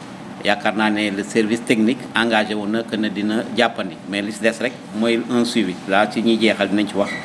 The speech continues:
nan lañ koy toppee. Yenn forage yi, il a dit que donc déjà jot nañ ko dépanner, donc li si des rek mooy ñu jéem a améliorer ba mettre en place des citernes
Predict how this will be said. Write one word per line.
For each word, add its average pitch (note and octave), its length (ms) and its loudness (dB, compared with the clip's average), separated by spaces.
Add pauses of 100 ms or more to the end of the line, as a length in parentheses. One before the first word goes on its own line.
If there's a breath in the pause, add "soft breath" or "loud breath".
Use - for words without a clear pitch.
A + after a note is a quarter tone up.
(240 loud breath)
nan G#2 100 4
lañ G#2+ 140 2
koy F#2+ 100 0
toppee. F#2 320 -4 (380 loud breath)
Yenn A#2 240 4
forage A#2 440 2
yi, C#3 100 -8 (220)
il A2 60 -2
a G#2+ 100 0
dit A2 200 -4
que A2+ 100 -6
donc G#2 220 -2 (200)
déjà A2 460 4
jot G#2+ 180 -2
nañ G#2 140 -2
ko G2 100 -4
dépanner, F#2+ 460 0 (640 loud breath)
donc G2 180 4
li G#2 80 4
si A2 80 0
des A2+ 220 6
rek A#2 180 2
mooy G#2+ 340 2
ñu G#2 400 2
jéem G#2 300 4
a F2+ 60 0
améliorer G2 460 4
ba G#2 140 2
mettre G#2 260 6
en G2 100 2
place F2+ 280 0
des F#2+ 120 0
citernes G2 400 0